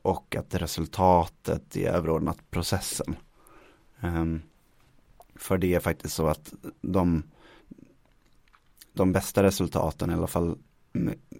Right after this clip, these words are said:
i det jag jobbar med, åstadkoms inte alltid genom den, de behagligaste processerna. Det finns en ganska,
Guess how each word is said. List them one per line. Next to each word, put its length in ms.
i 160
det 420
jag 360
jobbar 180
med, 200
åstadkoms 840
inte 540
alltid 400
genom 320
den, 340
de 340
behagligaste 760
processerna. 720
Det 120
finns 140
en 60
ganska, 360